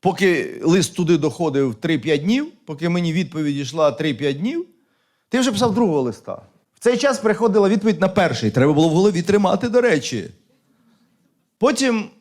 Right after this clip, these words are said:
з розвитком розуму, культурна еволюція, революція пішла десь там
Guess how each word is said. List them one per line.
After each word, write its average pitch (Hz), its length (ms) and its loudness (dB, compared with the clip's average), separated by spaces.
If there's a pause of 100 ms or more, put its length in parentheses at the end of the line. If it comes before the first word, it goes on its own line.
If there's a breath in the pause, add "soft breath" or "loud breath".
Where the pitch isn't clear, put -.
(140)
з 113 100 -8
розвитком 185 680 2 (140)
розуму, 143 800 2 (440)
культурна 175 540 2
еволюція, 135 760 0
революція 147 500 0
пішла 131 440 -4
десь 113 280 -6
там 95 320 -12